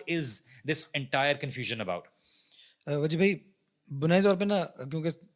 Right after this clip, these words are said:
Speaker 2: عوام یہ بہت زیادہ ڈیمانڈ بھی کرتی ہے، this is the need of the hour as well، تو ٹرمینالوجیز ہم سامنے رکھ دیتے ہیں، اس کے بعد
Speaker 1: ہم۔
Speaker 2: ایک ایک کر کے ان کو باری باری ڈسکس کر لیتے ہیں میرے خیال سے۔ سب سے پہلی ٹرمینالوجی جو آپ کو بتائی جاتی ہے، جو کہ جس کو کہتے ہیں امبریلا ٹرم ہے۔ اور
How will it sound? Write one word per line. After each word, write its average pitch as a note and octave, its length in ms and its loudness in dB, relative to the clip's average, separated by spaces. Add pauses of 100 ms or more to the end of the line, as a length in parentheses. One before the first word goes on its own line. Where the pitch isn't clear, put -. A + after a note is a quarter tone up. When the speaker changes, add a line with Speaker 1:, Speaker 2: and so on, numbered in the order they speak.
Speaker 2:
عوام C#3+ 280 -2
یہ D#3 180 0
بہت C#3+ 240 0
زیادہ C#3 120 -2
ڈیمانڈ B2+ 300 -4
بھی C#3+ 80 -4
کرتی C3+ 400 -4
ہے، C3 60 0
this B2+ 120 -4
is B2+ 60 -4
the B2 140 -10
need B2+ 220 -8
of B2 180 -6
the A#2+ 120 -2
hour A#2 160 -4
as A2 140 -6
well، B2+ 160 -2 (580)
تو C#3+ 440 -2
ٹرمینالوجیز D3+ 580 2
ہم F3+ 120 -2
سامنے D3+ 280 -6
رکھ C3 140 -8
دیتے C#3 160 -16
ہیں، G3 80 -12
اس C#3 120 -10
کے D3 80 -2
بعد C#3+ 80 0
Speaker 1:
ہم۔ C3+ 40 0
Speaker 2:
ایک C3+ 140 -2
ایک C3+ 100 0
کر C3 140 0
کے B2+ 60 -2
ان B2+ 120 -2
کو B2+ 100 -4
باری A2+ 220 -2
باری A#2 180 -6
ڈسکس A2 360 -2
کر G#2+ 100 -12
لیتے G2 240 -14
ہیں G2 40 -14
میرے G2 120 -12
خیال G2 120 -18
سے۔ - 140 -20 (480)
سب F#3+ 200 0
سے G#3 100 4
پہلی F#3+ 220 2
ٹرمینالوجی C#3 560 0 (680)
جو D3+ 500 0 (260)
آپ C#3 160 0
کو D3 80 -4
بتائی C#3 240 2
جاتی C3+ 300 -2
ہے، D3 40 -4
جو D3+ 220 -2
کہ D#3 140 -2
جس D3 140 -2
کو E3 80 -2
کہتے F3 140 0
ہیں F#3+ 140 -2
امبریلا D3+ 480 2
ٹرم A2+ 300 -4
ہے۔ A2 60 -10 (540)
اور D3+ 260 0